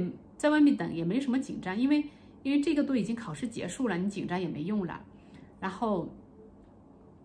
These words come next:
呃，然后他们就叫我进去，然后就其实是给我一个，呃，就是他们是说，可以说是给我一个考试中，就他们看到我的不足之处，给我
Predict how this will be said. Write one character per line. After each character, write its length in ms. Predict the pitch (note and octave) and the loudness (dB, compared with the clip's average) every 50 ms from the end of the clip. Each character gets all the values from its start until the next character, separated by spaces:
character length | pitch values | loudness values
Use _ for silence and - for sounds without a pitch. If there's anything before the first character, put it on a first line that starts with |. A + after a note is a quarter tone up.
| - - | -12 -8
呃， 380 | F3+ E3+ E3 D#3+ D#3 D#3 D3 - - - - - - - - - - - - - - - - - - - - - - - - - - - - - - - - - - - - - - - - - - - - - - - - - - - | -6 -4 -4 -4 -6 -8 -10 -12 -14 -16 -20 -20 -20 -20 -20 -20 -20 -20 -20 -20 -20 -20 -20 -20 -20 -20 -20 -20 -20 -20 -20 -20 -20 -20 -20 -20 -20 -20 -20 -20 -20 -20 -20 -20 -20 -20 -20 -20 -20 -20 -20 -20 -20 -20 -20 -20 -10 -4
然 120 | G3+ G#3+ | 0 0
后 80 | B3 A#3+ | 0 0
他 160 | A#3 - A#3+ | 0 0 0
们 80 | A#3 A3+ | 0 2
就 100 | A#3+ C4 | 0 0
叫 140 | B3+ B3+ A3 | 0 0 -2
我 100 | D#3+ - | -2 -4
进 240 | - - A3 A3 | -4 -2 0 0
去， 240 | G#3 - - G3+ D#3+ | 0 -2 -2 -6 -6
然 140 | - D#3+ F#3+ | -4 -4 -4
后 100 | A#3 B3 | -2 -2
就 220 | A3 A#3 A#3+ G#3+ E3+ | -2 -2 -2 -2 -4
其 240 | - - - - A3+ | -4 -6 -6 -6 -4
实 140 | A3 B3+ | -4 -4
是 240 | A#3+ - - C#4 B3+ | -4 -4 -4 -4 -4
给 300 | G#3 - - D#3+ D#3+ G3 | -4 -4 -4 -2 -2 0
我 180 | G#3+ A3 F#3+ D#3 | 0 0 0 -2
一 180 | D#3 E3 F3 | -2 -4 -6
个， 380 | E3+ - A#3+ A3+ G#3 F3+ E3+ E3+ - - - - - - - - - | -6 -2 -2 0 0 -2 -4 -6 -10 -16 -20 -20 -20 -20 -20 -18 -12
呃， 340 | - E3+ E3 D#3+ D#3+ - - - - - - - - - - | -10 -8 -8 -8 -8 -10 -12 -14 -18 -20 -20 -20 -14 -4 0
就 100 | C4+ C4 | 0 2
是 160 | C#4+ C#4 - - - - - - - - - - - - | 2 0 -2 -4 -12 -20 -20 -20 -20 -20 -20 -20 -20 -8
他 140 | - - D4 | -2 2 4
们 160 | D4 D#4+ E4+ | 6 6 4
是 160 | E4 - D4 C4+ | 2 0 -2 -2
说， 240 | - C4+ B3+ B3+ | 0 0 0 0
可 180 | B3+ - - B3 | 0 -2 0 2
以 140 | C#4 D4+ B3 | 2 2 2
说 160 | G#3 B3 B3+ | 2 -2 -4
是 100 | - - | -4 -4
给 220 | - - F3 F#3+ | -4 -4 -2 -2
我 100 | G#3 G#3+ | 0 0
一 120 | F3 F3 E3+ | -2 -2 -2
个 120 | A#3+ A#3+ A3 | -2 -2 -2
考 280 | - - - - E3+ | -4 -4 -6 -6 -6
试 160 | - - - | -8 -8 -4
中， 140 | A3 A3+ G#3 | -2 0 0
就 120 | G3+ B3+ A3+ | 0 0 -2
他 220 | G#3+ - - A#3+ | -4 -4 -4 -4
们 100 | A#3 B3 | -4 -4
看 240 | A#3+ - D4 C4+ B3 | -2 0 2 4 4
到 60 | B3 | 4
我 140 | G#3 D#3+ D3+ | 2 -2 -2
的 80 | E3 | -6
不 200 | E3 - - A#3 | -8 -8 -6 -6
足 240 | A3 - F3 E3 E3+ | -6 -6 -6 -6 -6
之 140 | E3 G3+ G3 | -6 -6 -6
处， 300 | G3 - A#3+ F#3+ D#3 - - - - - - - - - - - | -4 -2 -2 -2 -2 -4 -8 -16 -20 -20 -20 -20 -20 -14 -6 -2
给 160 | G3 F#3+ A3 | 0 2 2
我 580 | A#3 A3+ F#3 D#3+ D3+ - - - - - - | 2 2 0 0 -2 -4 -6 -8 -10 -10 -14